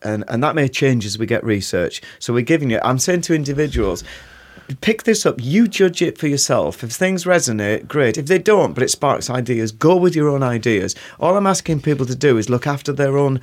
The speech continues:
psychological health and do some reflection. That's what I think all of us in this field are trying to do. And I'm trying to encourage people not to just ignore this, but think, look after your psychological health.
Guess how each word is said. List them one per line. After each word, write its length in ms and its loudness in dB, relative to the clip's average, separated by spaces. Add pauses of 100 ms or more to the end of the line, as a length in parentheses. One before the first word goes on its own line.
(120)
psychological 800 -2
health 280 0 (240)
and 220 2
do 160 4
some 220 0
reflection. 680 -4
That's 300 -2
what 260 2
I 80 -4
think 180 -2
all 220 4
of 80 2
us 140 -4
in 80 -2
this 140 -2
field 280 0
are 40 -8
trying 320 -2
to 120 -4
do. 340 2 (380)
And 180 0
I'm 160 2
trying 200 0
to 60 2
encourage 420 0
people 440 -2 (220)
not 280 2
to 100 -2
just 260 -4
ignore 320 2
this, 200 -2
but 200 -4
think, 180 -4
look 360 0
after 320 -4
your 460 0
psychological 680 -4
health. 460 -4